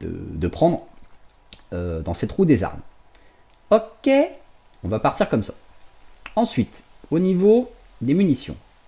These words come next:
eh ben pareil, on va s'équiper. Alors moi je suis toujours à la polymère, hein, vous le savez mes doudous. Parce que c'est ça qui est bon. Euh, tac, tac. Et les flèches, on va prendre les flèches de quatre cent vingt. Voilà.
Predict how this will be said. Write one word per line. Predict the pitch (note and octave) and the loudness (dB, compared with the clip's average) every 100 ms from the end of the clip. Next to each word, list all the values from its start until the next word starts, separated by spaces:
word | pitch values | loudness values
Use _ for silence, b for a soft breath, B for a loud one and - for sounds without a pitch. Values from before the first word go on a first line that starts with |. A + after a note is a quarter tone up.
| - _ _ - | -20 _ _ -12
eh | |
ben | C#2 | -10
pareil, | - C2+ B2+ G3 - | -8 -6 -6 -8 -12
on | E2 | -14
va | |
s'équiper. | D2+ - - D3 | -12 -10 -2 0
Alors | A#2 B2+ | 4 4
moi | E3 | 4
je | F#3 C#3+ | 4 2
suis | - F3+ | 0 -2
toujours | D3+ E3 | 0 2
à | D#3+ | 2
la | C3 | 2
polymère, | D3 A2+ C#2+ C#2 | 0 -2 -4 -10
hein, | G#2+ | -10
vous | F2+ | -10
le | |
savez | - G2 | -8 -4
mes | C#3 | -2
doudous. | G2 A2 G3 - b b b b b b _ _ _ _ _ _ - | -2 -4 -8 -12 b b b b b b _ _ _ _ _ _ -20
Parce | - - | -18 -14
que | |
c'est | F2+ | -12
ça | - | -10
qui | - D2 | -8 -8
est | |
bon. | - - - _ - - - _ _ _ - _ _ - | -10 -16 -20 _ -20 -20 -20 _ _ _ -20 _ _ -12
Euh, | F2+ E2 D2+ D2 - | -10 -8 -10 -12 -14
tac, | C#2+ D2 - | -18 -18 -12
tac. | A#2 C#3+ - - D3+ - - | -10 -10 -12 -12 -12 -10 -8
Et | |
les | D#2+ E2 | -6 -6
flèches, | - A#2+ - | 0 -2 0
on | |
va | E2+ E2 | -2 -4
prendre | - B2 | -2 0
les | G2 | 0
flèches | F2+ B2+ C3 G2+ | 0 2 2 2
de | G2 F#2+ F2 F2 F2+ | 0 -2 -2 -4 -2
quatre | C#3 | -4
cent | - E2 | -4 -10
vingt. | - - - _ _ _ _ _ _ - _ _ _ _ _ _ - _ - _ _ _ _ _ _ _ _ _ _ _ _ - | -10 -20 -20 _ _ _ _ _ _ -20 _ _ _ _ _ _ -20 _ -20 _ _ _ _ _ _ _ _ _ _ _ _ -14
Voilà. | E2+ - | -10 -10